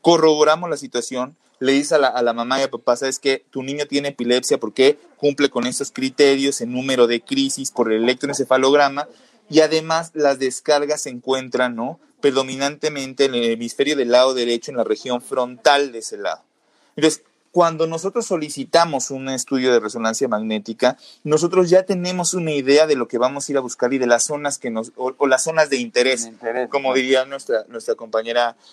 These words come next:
Speaker 1: este, Pili, nuestra compañera
Speaker 2: Pili.
Speaker 1: Silvia, ¿no? Las zonas de interés, que, que, que obviamente es eso, te interesa el ir a buscar el estudio de imagen justo en esas regiones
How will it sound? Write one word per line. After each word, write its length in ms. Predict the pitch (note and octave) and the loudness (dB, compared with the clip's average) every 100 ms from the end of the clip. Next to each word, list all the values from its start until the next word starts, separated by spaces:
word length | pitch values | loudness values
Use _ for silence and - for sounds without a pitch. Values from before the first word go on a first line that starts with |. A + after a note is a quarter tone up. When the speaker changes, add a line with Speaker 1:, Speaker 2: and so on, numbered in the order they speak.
| _ - | _ -4
Speaker 1:
este, 600 | A2 - A2+ G#2+ G#2+ - _ - | -2 -2 0 2 0 -2 _ -2
Pili, 260 | C#3 C#3 | 0 0
nuestra 220 | C#3+ A2+ A2 | -4 -4 -2
compañera 320 | A2 B2 B2 | 0 2 0
Speaker 2:
Pili. 140 | A#2 | -2
Speaker 1:
Silvia, 180 | B2 A#2 | -4 -6
¿no? 80 | B2+ | -4
Las 180 | C3 - | -2 0
zonas 260 | D#3+ E3 | 2 0
de 80 | D3+ | 0
interés, 560 | C3+ B2+ C3 C#3+ C3+ - _ | -2 2 6 6 2 -6 _
que, 140 | A2 | -8
que, 260 | - A#2+ G#2 | -4 -4 0
que 100 | B2+ | 4
obviamente 380 | C3 C3 C3 C3+ | 4 2 -2 -4
es 120 | B2+ | -2
eso, 200 | F3 G3 | -4 -4
te 120 | A2+ | -4
interesa 840 | A#2 A#2+ B2+ C3 D3 C#3+ C3+ C#3 - _ _ _ _ _ | -4 0 2 6 4 4 0 0 -4 _ _ _ _ _
el 180 | C3+ C#3+ | 2 2
ir 140 | F3 E3+ | 4 2
a 40 | |
buscar 520 | D3 C3+ - E3+ D3+ | 2 -6 0 2 2
el 160 | A#2 A2+ | 0 -6
estudio 320 | - C3 C3+ | -10 -6 -4
de 60 | B2 | -4
imagen 340 | A#2 A#2 C3+ | -4 -4 -6
justo 360 | - D#3+ D3+ D3 | -2 -2 0 0
en 80 | C#3+ | 2
esas 240 | D3 A#2 | 2 2
regiones 520 | A2+ - A2+ G#2+ - | -2 -2 -2 -2 -10